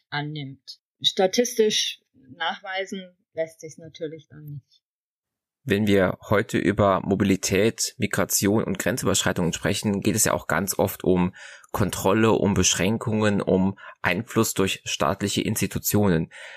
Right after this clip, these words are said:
Speaker 2: Wie sah das damals aus? Wie war die Einstellung des Osmanischen Reichs zum Thema Mobilität einerseits innerhalb des Reichs, aber wir haben auch darüber gesprochen, fluide Grenzgebiete.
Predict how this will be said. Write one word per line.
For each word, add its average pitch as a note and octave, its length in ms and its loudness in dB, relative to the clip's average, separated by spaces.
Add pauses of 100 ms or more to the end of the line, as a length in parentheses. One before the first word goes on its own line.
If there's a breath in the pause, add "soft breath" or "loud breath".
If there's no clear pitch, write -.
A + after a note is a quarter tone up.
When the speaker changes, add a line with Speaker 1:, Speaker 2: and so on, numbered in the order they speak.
(340 loud breath)
Speaker 2:
Wie A#2+ 140 0
sah F#3 120 2
das E3 140 0
damals D3+ 300 0
aus? - 220 0
Wie C3 120 2
war D3 120 2
die C3 220 -4
Einstellung C#3 880 0
des - 240 2
Osmanischen A2 580 0
Reichs C3+ 640 0
zum A#2 220 0
Thema A#2+ 300 2
Mobilität A2+ 760 0
einerseits G#2+ 580 0 (160)
innerhalb C3 440 2
des - 220 -2
Reichs, - 300 0
aber A2+ 380 2
wir A#2 60 2
haben G2 80 2
auch G#2 80 -2
darüber A2+ 200 0
gesprochen, B2 420 -2
fluide A#2 360 2
Grenzgebiete. C3+ 800 0